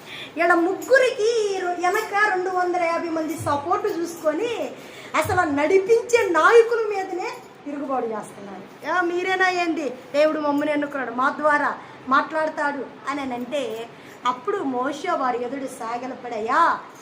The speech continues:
దేవుడు ఎవరిని ఏర్పరచుకున్నాడో దేవుడే నిరూపిస్తాడు, దేవుని సన్నిధిలో ఆ విషయం తేల్చుకుందాము అని ప్రత్యక్ష గుడారం ఎదుటికి ఇజ్రాయేల్ ప్రజలందరినీ, ఆ, నడిపిస్తే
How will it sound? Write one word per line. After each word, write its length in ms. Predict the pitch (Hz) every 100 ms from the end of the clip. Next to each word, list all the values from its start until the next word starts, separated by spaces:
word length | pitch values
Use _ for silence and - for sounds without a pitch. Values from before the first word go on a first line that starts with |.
| - -
దేవుడు 640 | 285 370 427 440 427 403
ఎవరిని 480 | 349 311 320 359 349
ఏర్పరచుకున్నాడో 800 | 302 311 320 320 320 320 302 294
దేవుడే 560 | 247 277 285 294 302
నిరూపిస్తాడు, 760 | 277 262 285 311 311 - 277 262
దేవుని 420 | 254 247 269 285
సన్నిధిలో 640 | 285 - 240 262 285 285 214 - -
ఆ 60 | 240
విషయం 300 | 247 262 294
తేల్చుకుందాము 1000 | 277 262 311 - 330 330 311 294 294 262 -
అని 380 | 285 392 262 233 269 - - - - - - - - - -
ప్రత్యక్ష 520 | 320 311 427 - -
గుడారం 640 | 415 285 285 311 403 440 427
ఎదుటికి 380 | 330 339 285
ఇజ్రాయేల్ 400 | 269 233 294 302 285
ప్రజలందరినీ, 840 | 240 226 269 285 339 359 359 320 214 - - - -
ఆ, 160 | 240 247
నడిపిస్తే 640 | 254 294 - 359 -